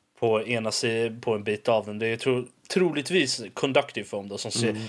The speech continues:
Speaker 1: som, eh, eh, då handskas f-, är till för att skydda mot, eh, eh, R F,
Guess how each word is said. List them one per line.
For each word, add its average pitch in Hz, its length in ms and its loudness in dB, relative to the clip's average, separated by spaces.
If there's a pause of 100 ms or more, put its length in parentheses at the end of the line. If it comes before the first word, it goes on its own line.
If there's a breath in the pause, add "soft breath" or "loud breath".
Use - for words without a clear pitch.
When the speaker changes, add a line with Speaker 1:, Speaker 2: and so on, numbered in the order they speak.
(140 loud breath)
Speaker 1:
som, 113 440 0
eh, 113 280 6
eh, 123 400 -4 (260)
då 127 220 2
handskas 127 680 0
f-, 123 140 -12
är 135 140 4
till 135 360 -2
för 120 220 2
att 113 380 -2
skydda 123 500 2
mot, 107 440 -8
eh, 107 120 4 (400 loud breath)
eh, 104 320 2
R 117 160 2 (180)
F, - 340 -12